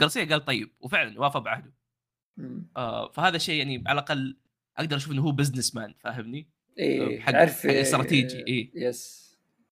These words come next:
Speaker 1: آه، وقاعد يقول إنه أوكي، ترى هي أصلًا ما تفرق. آه، فبعدين نشوف إنها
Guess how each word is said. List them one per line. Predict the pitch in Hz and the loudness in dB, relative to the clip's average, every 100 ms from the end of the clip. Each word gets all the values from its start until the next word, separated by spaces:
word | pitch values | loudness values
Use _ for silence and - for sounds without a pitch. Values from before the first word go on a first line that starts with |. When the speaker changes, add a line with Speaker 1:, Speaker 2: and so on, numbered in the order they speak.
| _ _ _ _ _ _ _ _ - | _ _ _ _ _ _ _ _ -10
Speaker 1:
آه، | 117 110 - | -6 -6 -2
وقاعد | 233 320 | -2 0
يقول | 302 | 0
إنه | 175 | -2
أوكي، | 175 135 | -4 -2
ترى | 131 | -2
هي | - | -2
أصلًا | 135 | -4
ما | 107 | -6
تفرق. | - - - _ - - - - - _ _ _ _ _ _ _ _ _ _ _ _ - | -8 -16 -20 _ -14 -8 -8 -8 -20 _ _ _ _ _ _ _ _ _ _ _ _ -4
آه، | 120 120 117 113 113 110 - - _ _ _ _ _ 156 | 2 4 6 6 4 0 -2 -6 _ _ _ _ _ 0
فبعدين | 185 233 208 | 2 4 0
نشوف | 214 190 160 | -4 -4 -4
إنها | 147 139 123 | 0 0 0